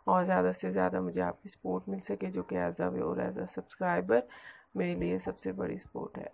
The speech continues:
And अगर आपने अभी तक मेरे चैनल को सब्सक्राइब नहीं किया तो जल्दी से मेरे चैनल को सब्सक्राइब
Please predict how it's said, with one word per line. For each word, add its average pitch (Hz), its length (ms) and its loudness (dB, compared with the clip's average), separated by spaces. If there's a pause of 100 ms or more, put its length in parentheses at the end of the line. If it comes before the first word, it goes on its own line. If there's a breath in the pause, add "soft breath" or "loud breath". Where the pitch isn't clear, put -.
And 196 160 2
अगर 202 220 4
आपने 202 280 4
अभी 196 180 0
तक 196 220 0
मेरे 190 180 -2
चैनल 185 260 0
को 190 140 -6
सब्सक्राइब 196 520 0
नहीं 214 220 -2
किया 208 240 2 (920 loud breath)
तो 214 80 2
जल्दी 220 300 6
से 247 120 0
मेरे 233 160 6
चैनल 214 240 6
को 214 120 -2
सब्सक्राइब 196 460 4